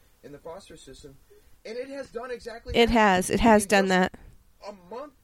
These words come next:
Speaker 1: plus since we've been on the road.
Speaker 2: Yeah, we've had some great conversations. We've had people reach out and say, "How can we help?" Um, when you were on the radio in North Carolina, there were a couple of reach outs from that. So it, it is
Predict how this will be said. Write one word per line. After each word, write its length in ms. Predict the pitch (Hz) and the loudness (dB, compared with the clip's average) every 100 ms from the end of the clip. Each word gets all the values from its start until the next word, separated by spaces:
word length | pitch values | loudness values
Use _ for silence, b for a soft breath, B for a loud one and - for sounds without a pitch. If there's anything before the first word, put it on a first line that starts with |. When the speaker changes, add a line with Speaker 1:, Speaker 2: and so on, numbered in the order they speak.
| _ _ | _ _
Speaker 1:
plus 300 | - 262 - | -18 -18 -20
since 260 | - 170 | -20 -20
we've 120 | 208 208 | -20 -20
been 100 | 202 | -20
on 120 | 196 | -18
the 80 | 190 | -18
road. 280 | 208 190 - - b b b | -16 -18 -20 -20 b b b
Speaker 2:
Yeah, 100 | 262 | 8
we've 140 | 269 | 8
had 180 | 330 302 | 10 8
some 100 | 233 | 4
great 260 | 208 214 - | 4 4 4
conversations. 760 | - 202 190 202 240 285 269 | 2 2 2 2 2 2 2
We've 160 | 233 202 | 2 2
had 200 | 214 196 | 2 2
people 280 | 214 208 185 | 0 0 0
reach 220 | 196 - | 0 4
out 140 | 196 | 4
and 120 | - 185 | 4 0
say, 140 | 180 | 0
"How 160 | 202 190 | 0 -2
can 160 | 196 | -2
we 100 | 165 | -4
help?" 340 | 160 170 277 - - b b b b - | 4 4 6 2 -4 b b b b 0
Um, 260 | 190 180 180 | 2 4 4
when 140 | 202 | 4
you 100 | 208 | 6
were 60 | 196 | 6
on 100 | 185 | 6
the 100 | 170 | 4
radio 640 | 170 170 220 240 262 262 | 4 4 6 6 8 8
in 360 | - 190 185 175 | 6 6 6 6
North 200 | 175 - | 4 4
Carolina, 720 | 170 170 160 185 220 262 254 | 6 6 6 4 4 6 6
there 140 | 202 | 8
were 80 | 170 | 8
a 40 | 170 | 6
couple 360 | - 190 - | 2 2 6
of 100 | 175 | 6
reach 220 | 185 190 202 | 4 2 0
outs 260 | 180 - | 0 -2
from 180 | - 165 | -2 2
that. 400 | 165 202 277 - | 2 0 -2 -4
So 420 | - 190 180 180 - b b b b b b b - - - - | 2 6 8 6 4 b b b b b b b -14 -14 -10 2
it, 180 | 139 - | 4 4
it 160 | - 208 | 6 10
is 320 | 226 262 208 | 12 10 6